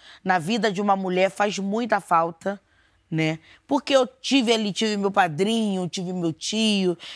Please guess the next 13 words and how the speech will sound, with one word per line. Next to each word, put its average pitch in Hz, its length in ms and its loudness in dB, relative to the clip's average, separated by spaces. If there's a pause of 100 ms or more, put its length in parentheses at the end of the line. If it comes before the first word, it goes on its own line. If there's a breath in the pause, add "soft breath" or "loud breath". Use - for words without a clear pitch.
(160 loud breath)
tive 185 920 0
um 180 180 -2
pai 180 260 0
de 165 120 -10
consideração, 175 960 0
que 175 100 -4
era 165 320 2 (320 soft breath)
Moisés, 180 540 0
que - 120 -10
Moisés 175 560 0
e 196 40 -6
Maria 180 320 0
Helena 180 420 -2